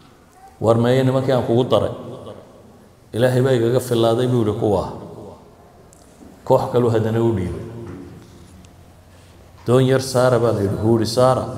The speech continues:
badda geeya. Bartankeeda markaad joogtaan, waxaad tidhaahdaan, "Ma ka noqonaysaa?" Hadduu diido, badda ku rida. Baddii markii la geeyey,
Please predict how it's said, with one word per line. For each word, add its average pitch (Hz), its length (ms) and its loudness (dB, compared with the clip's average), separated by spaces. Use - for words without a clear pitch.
badda 131 260 2
geeya. 120 440 0
Bartankeeda 135 640 0
markaad 131 360 0
joogtaan, 120 420 -2
waxaad 120 220 -4
tidhaahdaan, 120 400 2
"Ma 117 60 -2
ka 127 100 -2
noqonaysaa?" 127 500 0
Hadduu 127 380 2
diido, 113 280 2
badda 123 200 0
ku 113 140 -4
rida. 101 260 -2
Baddii 147 260 2
markii 139 280 0
la 117 120 2
geeyey, 110 500 2